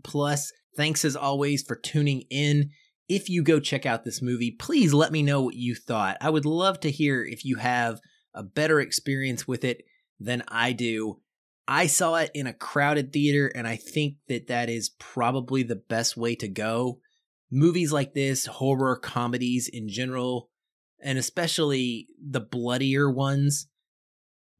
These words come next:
you get a lot of enjoyment out of that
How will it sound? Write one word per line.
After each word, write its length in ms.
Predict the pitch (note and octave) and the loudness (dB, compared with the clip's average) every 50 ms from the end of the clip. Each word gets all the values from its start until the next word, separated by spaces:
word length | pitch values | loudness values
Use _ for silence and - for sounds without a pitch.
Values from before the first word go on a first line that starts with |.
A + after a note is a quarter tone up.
| C3 C3+ C#3 | -10 -6 -2
you 200 | D3 E3+ E3+ D3+ | 0 0 0 -2
get 400 | C3+ B2 D3 E3+ F#3+ F#3 F#3+ - _ - | -2 -2 -2 0 0 -2 -4 -8 _ -2
a 100 | D3 D3+ | 0 0
lot 380 | C#3+ C3+ C3 C3 C#3 C#3 - - | 0 2 2 2 2 0 0 -4
of 240 | D3 C3+ B2+ A#2+ A#2 | -6 -8 -8 -8 -8
enjoyment 680 | - C#3 C#3+ C3 A2+ A#2+ B2 B2 B2+ B2+ B2 A#2 G#2+ - _ - | -6 -4 -2 -2 -2 -2 -2 -2 -2 -2 -2 -4 -6 -8 _ -8
out 280 | G#2 G#2 G#2+ A2+ A2+ - - | -6 -6 -6 -6 -8 -10 -8
of 360 | G#2+ G#2+ G#2 G2+ G2+ F#2 F2+ - | -8 -6 -6 -8 -8 -12 -14 -16
that 340 | B2 A2+ G2+ A2 G#2 A2 - | -16 -10 -8 -6 -6 -6 -8